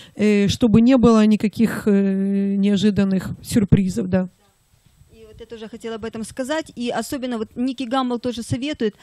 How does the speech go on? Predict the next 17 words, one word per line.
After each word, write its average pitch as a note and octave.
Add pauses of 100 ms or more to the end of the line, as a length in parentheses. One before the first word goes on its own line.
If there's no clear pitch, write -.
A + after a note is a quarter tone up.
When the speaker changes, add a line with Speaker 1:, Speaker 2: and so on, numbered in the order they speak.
(220)
Speaker 2:
особенно B3+
если A#3+
люди A#3+
помолвлены, C4 (400)
тоже A#3+
не G#3
надо, F#3
чтобы F#3+
они, G3
э, F#3
служили, B3
потому B3+
что, D4
ну, A4+
всякие C#4+
бывают A#3
нюансы, A3+